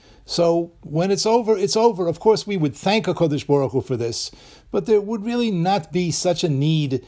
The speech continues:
to study it and restudy it and to consider all different aspects. And more than that, explains Rabbi Yerucham,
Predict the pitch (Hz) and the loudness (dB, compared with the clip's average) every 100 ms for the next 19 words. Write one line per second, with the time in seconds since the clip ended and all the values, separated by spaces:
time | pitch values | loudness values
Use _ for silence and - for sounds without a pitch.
0 | - - - - 160 160 131 - - 170 | -14 -20 -18 -2 0 0 -2 -6 0 2
1 | 175 165 151 151 139 127 165 - 180 160 | 4 2 0 0 0 0 -2 0 0 2
2 | 151 147 147 143 131 147 151 139 165 160 | 2 0 -2 -4 -2 -2 -2 0 0 2
3 | 151 143 - - - - - 160 165 160 | 0 -2 -10 -20 -20 -12 -2 0 0 -2
4 | 165 156 127 156 - 147 139 - - - | 0 -2 0 0 0 -2 -2 -6 -8 -10
5 | _ - - - - - 151 160 240 247 | _ -20 -20 -20 -20 -8 -4 0 2 2
6 | 160 143 170 120 113 - - _ - 165 | 2 4 2 2 -4 -14 -18 _ -10 -6
7 | - - 143 135 117 - - - - - | -4 0 0 0 -2 -8 -10 -20 -20 -6
8 | 131 123 120 110 104 - 123 | -4 -2 -2 -2 -4 -6 -10